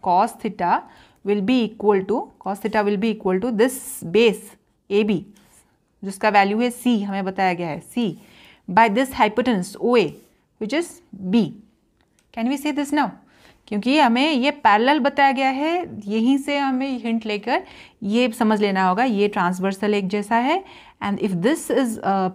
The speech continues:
parallel to this, then this angle will be same as this angle। So ये theta बन गया और ये cos theta will be A B by O A। So A B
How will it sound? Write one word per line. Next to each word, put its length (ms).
parallel 680
to 60
this, 260
then 220
this 240
angle 300
will 200
be 60
same 340
as 100
this 180
angle। 200
So 80
ये 220
theta 280
बन 160
गया 180
और 240
ये 220
cos 260
theta 320
will 220
be 100
A 140
B 180
by 240
O 180
A। 120
So 80
A 160
B 100